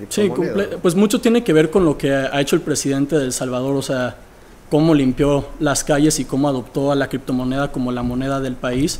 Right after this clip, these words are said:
Speaker 2: Ujú.
Speaker 1: Este, cómo hicieron para que la gente se haga-,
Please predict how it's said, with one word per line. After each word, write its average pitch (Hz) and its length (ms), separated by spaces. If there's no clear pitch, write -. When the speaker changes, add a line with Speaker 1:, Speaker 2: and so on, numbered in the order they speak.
Speaker 2:
Ujú. 113 340
Speaker 1:
Este, 143 400
cómo 202 200
hicieron 196 480
para 135 220
que 147 80
la 131 140
gente 156 460
se 151 120
haga-, 127 260